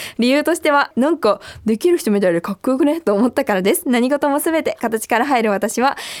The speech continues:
明日から早速実践しようかなと思っています。ななこさんは最近何か変えようかなと思っていることはありますか？あったらぜひ教えてください」ということで来ております。日焼けとスペルミスに気をつけてお過ごしくださ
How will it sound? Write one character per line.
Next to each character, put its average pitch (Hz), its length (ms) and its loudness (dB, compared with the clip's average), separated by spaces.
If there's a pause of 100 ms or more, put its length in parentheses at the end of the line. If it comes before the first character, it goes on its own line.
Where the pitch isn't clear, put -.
(140)
明 233 80 -2
日 - 80 -4
か 403 200 0
ら 233 160 2
早 233 120 -4
速 233 220 -2
実 254 280 -2
践 269 60 0
し 269 120 -2
よ 247 80 2
う - 20 -12
か 202 100 -2
な 269 160 2
と 320 140 0
思 240 180 2
っ 240 60 -4
て 226 80 -2
い 196 80 2
ま 233 160 2
す。 - 100 -12 (260)
な 269 80 2
な 277 80 2
こ 269 80 -6
さ 220 140 -2
ん - 40 0
は 226 60 -2
最 277 200 0
近 320 180 -2
何 320 220 0
か 269 100 0
変 269 220 0
え 349 40 4
よ 427 80 2
う 427 40 -2
か 339 100 0
な 320 180 2
と 208 140 0
思 254 140 0
っ 262 40 -2
て 254 120 2
い 226 40 2
る 214 60 -2
こ 226 80 -4
と 214 100 -2
は 190 60 0
あ 185 40 0
り 226 100 2
ま 339 120 2
す 285 80 -8
か？ 302 240 0 (320)
あ 302 80 0
っ - 80 -6
た 247 120 2
ら 202 160 0
ぜ - 120 0
ひ 339 140 -2
教 202 120 -4 (100)
え 254 100 2
て 285 80 0
く 285 80 -2
だ 269 100 2
さ 302 120 0
い」 208 120 2
と 214 80 0
い 202 40 4
う 190 40 0
こ 202 80 2
と 202 80 -4
で 202 220 -2
来 359 100 -6
て - 140 -2
お 392 60 -4
り 320 100 -2
ま 370 140 0
す。 403 140 -4
日 277 40 0
焼 294 140 2
け 294 120 0
と 311 160 2
ス 311 120 -8
ペ 277 120 2
ル 269 100 4
ミ 311 100 0
ス 277 100 -2
に 214 120 0
気 220 120 0
を 226 60 2
つ - 80 -16
け 214 100 0
て 202 80 2
お 190 80 2
過 208 80 -4
ご 214 100 2
し - 120 -6
く - 120 -10
だ 247 140 0
さ 269 160 -2